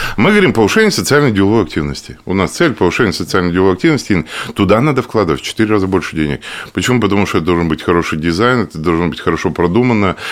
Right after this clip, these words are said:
Это не раздача конфеток раз в месяц на со-, на собрание, не чаепитие. Это на яхте, это современные гаджеты, это обучение, это передвижение, это международные проекты, это, э, встраивание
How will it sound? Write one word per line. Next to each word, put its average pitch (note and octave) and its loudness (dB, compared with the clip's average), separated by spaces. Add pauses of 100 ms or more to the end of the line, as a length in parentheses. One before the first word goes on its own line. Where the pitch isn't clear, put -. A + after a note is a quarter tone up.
(100)
Это G#2+ 2
не C#3 4
раздача A#2+ 2
конфеток A2+ 0
раз F2+ 0
в - -
месяц F#2 -2
на E2 0
со-, F2 0
на E2+ -2
собрание, E2 0
не F2 -2
чаепитие. G#2 -2 (460)
Это E2+ 2
на F2 4
яхте, G#2+ 2
это D#2+ 0
современные E2 2
гаджеты, G2 0
это D#2 0
обучение, F2 0
это D2+ 0
передвижение, E2 0
это D2+ -4
международные E2 0
проекты, D#2 -2
это, F2 4
э, E2 2
встраивание F2+ 2